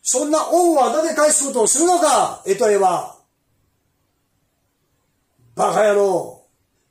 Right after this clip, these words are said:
ふざけるんじゃないよ。これが汚い中国人。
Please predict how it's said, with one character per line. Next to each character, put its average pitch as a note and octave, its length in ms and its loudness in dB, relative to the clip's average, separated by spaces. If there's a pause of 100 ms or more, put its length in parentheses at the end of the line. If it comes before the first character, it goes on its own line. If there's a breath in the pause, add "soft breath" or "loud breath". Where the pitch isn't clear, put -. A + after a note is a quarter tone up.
(1700)
ふ D#3 80 -14
ざ A#3 140 0
け F4 100 2
る F4 80 2
ん C#4+ 40 -2
じ A3 80 -2
ゃ F#3+ 80 0
な G3 140 -2
い F3 60 0
よ。 - 380 -8 (4000 soft breath)
こ G#3+ 120 -6
れ D#4+ 100 -2
が E4 80 2
汚 D#4+ 280 -4 (160)
い E3+ 80 -6
中 - 360 -2
国 A#3+ 140 -4
人。 D3+ 280 -6